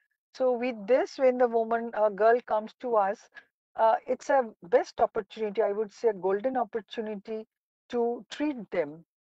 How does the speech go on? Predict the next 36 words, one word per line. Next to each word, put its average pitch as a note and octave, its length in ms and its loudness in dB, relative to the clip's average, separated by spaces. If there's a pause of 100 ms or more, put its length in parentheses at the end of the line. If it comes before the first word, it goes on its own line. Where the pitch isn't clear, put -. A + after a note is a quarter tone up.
to A#3 160 -4
counsel A3 520 0
them, F#3 380 -6
and G3+ 300 -8
to A3 280 -2 (380)
talk C4 300 2
about A3 400 6
what A#3 280 2
future A#3+ 460 -2
lies G3+ 320 2
in G#3 140 -8
front F3+ 340 -6
of E3 180 -8
them. C#3+ 240 -10 (440)
Because A3+ 360 4
these C#4+ 280 -4
are C#4+ 120 2
the A#3 200 2
girls G3+ 500 0
who B3 240 -2
in G#3+ 220 -10
future G#3 520 -4
will F#3+ 300 -8
turn F#3 220 -4
out F#3+ 240 -8
to F#3 80 -10
be F3 240 -8 (120)
diabetic. F3+ 540 -2 (600)
These B3+ 260 -2
are C#4 100 0
the A3+ 140 2
girls G#3+ 380 4
who A#3 140 -6
will A3 300 -4
have F#3 280 -4 (160)
dyslipidemia, A#3+ 1000 -6